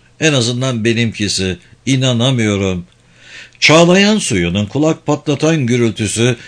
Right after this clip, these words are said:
sanki demircinin balyozuyla bir saç levhaya vurduğunda çıkan ses gibiydi. Kaportayı açıp kafamı çıkartıyorum. Yelkenler dövünüyor. Zira tekne orsalamış.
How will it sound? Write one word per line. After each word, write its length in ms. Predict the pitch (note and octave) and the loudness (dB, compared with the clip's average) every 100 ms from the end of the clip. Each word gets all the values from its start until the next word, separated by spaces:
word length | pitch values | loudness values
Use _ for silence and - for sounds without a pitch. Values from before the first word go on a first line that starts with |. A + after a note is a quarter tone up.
| - | -8
sanki 480 | - D#3+ F3+ F3+ D#3+ | 0 2 2 2 2
demircinin 680 | E3 F3 D#3+ C#3 D#3+ D3+ B2+ | 4 4 2 0 0 0 0
balyozuyla 760 | D3+ D3 D3+ C3 D#3+ D3 C3+ | 0 2 0 2 0 0 0
bir 160 | C#3+ C3 | 0 0
saç 400 | - D3+ - A#2 | -2 -2 -2 -2
levhaya 440 | C3 A2 A#2+ B2 | -2 -2 -2 0
vurduğunda 640 | A2+ C#3 G#2+ B2+ A#2+ B2 | 0 0 0 -2 0 -2
çıkan 380 | A2+ A#2+ B2+ B2+ | -2 -4 -4 -4
ses 340 | - B2+ A2+ | -2 -2 -2
gibiydi. 580 | F#2+ G#2+ G#2 G2+ G2 F#2+ - _ _ _ _ _ - - - - | -2 -2 -2 -2 -2 -4 -8 _ _ _ _ _ -20 -20 -20 -2
Kaportayı 600 | E3+ F3+ G#3 F3+ F#3+ F3+ | 0 4 2 4 2 2
açıp 300 | E3 F3+ - | 2 0 0
kafamı 360 | E3 D#3 D3 | -2 0 -2
çıkartıyorum. 800 | C#3 - A#2+ G#2 G#2+ F#2+ F2 E2+ | -2 -2 -2 -2 -2 -2 -2 -2
Yelkenler 760 | G2 C#3 B2 C3 C3 A#2+ C3 G#2+ | 0 0 0 -2 0 0 0 0
dövünüyor. 680 | A#2+ A2 G#2+ G2+ F2+ F2 - _ - F2 | 0 0 0 0 0 -2 -8 _ -16 -4
Zira 500 | A#2 A#2+ G#2+ A2 G#2 | 0 2 2 0 2
tekne 380 | C3+ C3+ A2+ | 0 0 -2
orsalamış. 920 | C3 A#2+ G#2+ A#2+ A2+ G#2+ G#2 G2 - | 0 0 0 0 0 0 0 -2 -6